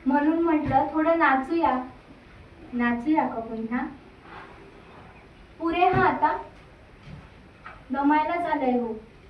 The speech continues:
पण आज असं अचानक तुम्हाला नाचायची लहर आली, एवढा कसला आनंद झालाय म्हणायचा?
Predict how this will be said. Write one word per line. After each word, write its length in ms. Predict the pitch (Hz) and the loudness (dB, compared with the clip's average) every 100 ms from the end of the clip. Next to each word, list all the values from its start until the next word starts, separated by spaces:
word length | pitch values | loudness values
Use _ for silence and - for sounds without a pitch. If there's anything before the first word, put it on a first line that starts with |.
| - - - - - - - | -20 -20 -20 -20 -20 -20 -4
पण 160 | 359 359 | 2 4
आज 260 | 320 320 359 | 2 0 -2
असं 180 | 359 | 0
अचानक 680 | 359 349 359 359 359 - - | 0 0 0 -2 -2 -8 -12
तुम्हाला 280 | 349 320 339 | -4 -2 -2
नाचायची 720 | 359 320 269 277 311 311 359 | 0 0 0 0 -2 -2 -6
लहर 240 | 330 302 302 | -6 -4 0
आली, 200 | 294 294 - - - - - - - - - - - - - - - - 285 | 0 -2 -12 -20 -20 -20 -20 -20 -20 -20 -20 -20 -20 -20 -20 -20 -20 -8 -2
एवढा 280 | 285 277 339 | 0 0 0
कसला 320 | 381 381 392 | 0 2 2
आनंद 380 | 370 359 349 370 | 2 2 0 0
झालाय 380 | 359 339 359 | 0 -2 0
म्हणायचा? 540 | 359 359 339 320 311 | 0 0 -2 -4 -4